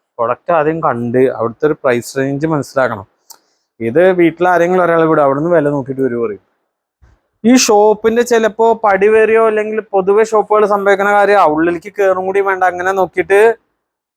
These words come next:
ചിലപ്പോ ഒരു ബുക്കും മേമ ഉണ്ടാവും, അല്ലെങ്കിൽ നമ്മളോട് ബുക്കും മേം പേപ്പറും ചോദിക്കും, എന്താ വില? നമ്മളിപ്പോ ഏഴ് ഉറുപ്പ്യ, എട്ട് ഉറുപ്പ്യ, ഒമ്പത് ഉറുപ്പ്യ പറഞ്ഞിട്ട് ഇവരുടെ അടുത്ത് ഏറ്റവും കുറവ് പറഞ്ഞിട്ട് ഇന്ന് കറങ്ങി തിരിച്ച് തിരിച്ചു വരും.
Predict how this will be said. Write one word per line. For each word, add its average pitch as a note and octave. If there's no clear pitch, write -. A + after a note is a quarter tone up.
ചിലപ്പോ E3
ഒരു G#3
ബുക്കും G3
മേമ G3+
ഉണ്ടാവും, G3+
അല്ലെങ്കിൽ F3
നമ്മളോട് E3+
ബുക്കും E3
മേം D#3+
പേപ്പറും D3+
ചോദിക്കും, B2
എന്താ G#3+
വില? A3
നമ്മളിപ്പോ E3+
ഏഴ് G3
ഉറുപ്പ്യ, F3
എട്ട് E3
ഉറുപ്പ്യ, F3
ഒമ്പത് E3
ഉറുപ്പ്യ D#3+
പറഞ്ഞിട്ട് D#3
ഇവരുടെ D3+
അടുത്ത് D3+
ഏറ്റവും D#3+
കുറവ് D3+
പറഞ്ഞിട്ട് D3
ഇന്ന് D#3
കറങ്ങി D3+
തിരിച്ച് C#3+
തിരിച്ചു C3
വരും. G#2